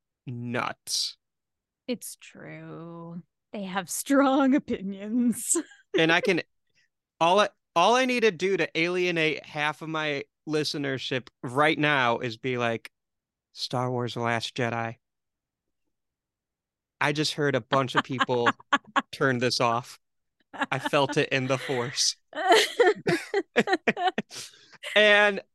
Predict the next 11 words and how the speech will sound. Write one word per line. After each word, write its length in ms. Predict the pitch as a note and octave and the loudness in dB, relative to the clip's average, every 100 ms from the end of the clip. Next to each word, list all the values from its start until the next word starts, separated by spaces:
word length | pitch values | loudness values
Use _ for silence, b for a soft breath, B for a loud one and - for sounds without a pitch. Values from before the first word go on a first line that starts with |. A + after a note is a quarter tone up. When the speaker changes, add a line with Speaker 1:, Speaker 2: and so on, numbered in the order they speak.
| _ | _
Speaker 1:
I 180 | G#3+ E4+ | 4 4
feel 360 | - B3+ G3+ - - | 4 4 4 0 -6
perfectly 580 | - G#3 G#3 G3+ G#3 | 2 2 2 0 0
fine 640 | F#3 - D#3+ F3 G3 G#3 A3 _ _ _ _ - - | 0 2 4 4 0 -2 -10 _ _ _ _ -18 -2
throwing 400 | D3 D#3+ F3 E3+ | 2 2 2 0
shade 580 | - C#3+ C#3 D#3 E3 - _ _ _ | 0 0 0 0 -2 -6 _ _ _
at 300 | D3+ C#3 C3 _ _ _ _ _ | -2 0 -2 _ _ _ _ _
Star 320 | - - C#3 C#3+ | -12 -4 -2 -2
Wars 260 | E3+ E3 | -4 -6
fans 400 | - F3 F3 F3 | -6 -4 -4 -4
because 280 | - C3+ B2 | -6 -6 -4